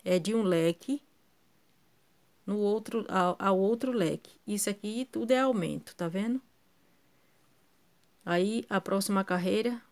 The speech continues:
a gente vai colocar cinco pontos aqui. Sempre no último ponto, a gente vai colocar um ponto a mais, que é o aumento da gente,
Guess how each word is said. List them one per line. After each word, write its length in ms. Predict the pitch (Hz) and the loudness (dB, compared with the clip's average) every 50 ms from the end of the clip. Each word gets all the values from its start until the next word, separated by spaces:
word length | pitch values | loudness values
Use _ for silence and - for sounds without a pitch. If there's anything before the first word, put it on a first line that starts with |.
| - - | -20 -12
a 120 | - - 185 | -6 -4 -2
gente 240 | 180 185 185 - 180 | -2 -2 -2 -2 -2
vai 140 | 180 185 | -2 -2
colocar 520 | 190 - 185 185 180 - - 175 175 180 175 | 0 0 0 0 0 -2 -2 -2 -2 -2 -2
cinco 460 | - - - - 208 233 240 - 247 | -2 -2 0 0 0 0 -2 -2 -4
pontos 320 | - 226 220 220 208 - | -4 -4 -4 -4 -4 -4
aqui. 240 | 214 208 202 - 170 | -4 -4 -4 -4 -6
Sempre 400 | - - - 226 254 262 277 277 | -4 -2 0 2 2 2 2 2
no 120 | 269 269 262 | 4 4 4
último 440 | 220 202 202 - - 208 202 180 | 4 2 0 0 0 0 0 0
ponto, 400 | - - 190 190 185 196 208 233 | 0 -2 0 0 2 2 2 0
a 40 | 226 | 0
gente 220 | 220 220 220 214 208 | 0 0 -2 0 0
vai 140 | 202 208 | 0 0
colocar 580 | 202 - 208 202 196 - - 196 190 190 202 - - - - - - - - _ _ _ - | 0 0 -2 -2 -2 -2 2 4 4 4 4 0 -4 -16 -20 -20 -20 -20 -20 _ _ _ 2
um 220 | 240 247 269 311 | 6 6 6 6
ponto 360 | - - 240 214 214 214 220 | 4 4 2 4 4 4 4
a 100 | 214 202 | 4 4
mais, 560 | 190 180 175 175 170 175 185 226 240 - - - | 6 6 6 4 4 4 4 2 0 -2 -4 -4
que 200 | - - 226 208 | -4 -2 0 2
é 140 | 202 196 | 2 4
o 100 | 196 202 | 4 4
aumento 460 | 214 226 240 226 208 185 190 196 - 214 | 4 4 4 4 4 2 0 0 -2 0
da 180 | 247 254 262 | 0 0 0
gente, 520 | 226 202 185 165 156 165 - - - - | 2 0 0 0 -2 -4 -6 -10 -14 -16